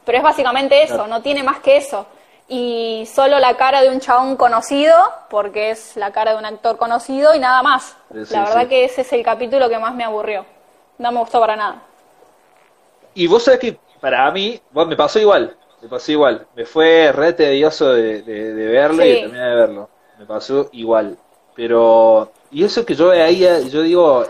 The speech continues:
Speaker 2: "La puta madre, la plata que van-, deben haber puesto
Speaker 1: Sí,
Speaker 2: en ese capítulo".
Speaker 1: seguramente. Y sí, porque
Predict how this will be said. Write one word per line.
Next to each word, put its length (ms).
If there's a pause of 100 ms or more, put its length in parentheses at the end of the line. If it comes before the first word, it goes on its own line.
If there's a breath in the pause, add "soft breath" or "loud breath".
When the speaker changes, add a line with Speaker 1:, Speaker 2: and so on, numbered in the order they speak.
Speaker 2:
"La 80
puta 240
madre, 260
la 160
plata 680
que 180
van-, 340
deben 240
haber 180
puesto 520
Speaker 1:
Sí, 400
Speaker 2:
en 100 (100)
ese 220
capítulo". 280
Speaker 1:
seguramente. 800
Y 180
sí, 260
porque 680